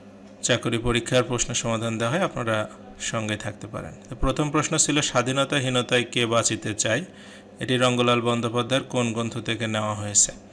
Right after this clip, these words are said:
এটি হচ্ছে রঙ্গলাল বন্দ্যোপাধ্যায়ের পদ্মিনী উপাখ্যান থেকে নেওয়া হয়েছে। এখানে দুইটা লাইন ছিল, "স্বাধীনতাহীনতায় কে বাঁচিতে চায় হে, কে বাঁচিতে চায়? দাসত্ব শৃঙ্খল বল,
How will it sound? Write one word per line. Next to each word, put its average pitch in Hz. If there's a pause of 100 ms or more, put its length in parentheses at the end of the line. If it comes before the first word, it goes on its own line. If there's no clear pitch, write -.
(520)
এটি 131
হচ্ছে 143
রঙ্গলাল 135
বন্দ্যোপাধ্যায়ের 127
পদ্মিনী 127
উপাখ্যান 110
থেকে 117
নেওয়া 117
হয়েছে। 120 (240)
এখানে 123
দুইটা 117
লাইন 117
ছিল, 127 (520)
"স্বাধীনতাহীনতায় 135
কে 127
বাঁচিতে 117
চায় 117
হে, 120
কে 120
বাঁচিতে 110
চায়? 135 (580)
দাসত্ব 160
শৃঙ্খল 135
বল, 120